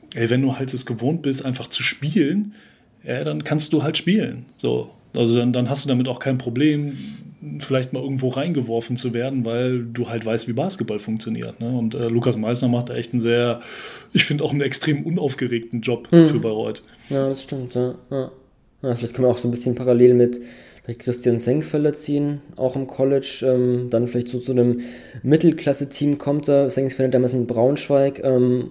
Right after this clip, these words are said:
Speaker 2: und hat sich dann auch individuell stark weiterentwickelt und mal gucken, welchen, welchen Weg Lukas Meißner dann einschlagen wird. Ähm, Björk,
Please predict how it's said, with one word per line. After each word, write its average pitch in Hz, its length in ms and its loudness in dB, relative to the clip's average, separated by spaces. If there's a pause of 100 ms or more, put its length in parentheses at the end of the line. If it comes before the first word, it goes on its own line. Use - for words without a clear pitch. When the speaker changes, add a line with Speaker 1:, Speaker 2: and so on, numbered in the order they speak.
(120)
Speaker 2:
und 123 100 0
hat 120 100 0
sich 120 100 -8
dann 123 100 0
auch 120 260 0
individuell 123 460 6
stark 117 320 0
weiterentwickelt 123 580 2
und 120 160 0
mal 117 100 0
gucken, 123 360 0
welchen, 123 360 2 (360)
welchen 120 320 2
Weg 123 140 4
Lukas 120 300 -2
Meißner 127 320 2
dann 110 120 0
einschlagen 110 560 -2
wird. 120 280 -2
Ähm, 117 380 -2 (880)
Björk, 131 420 6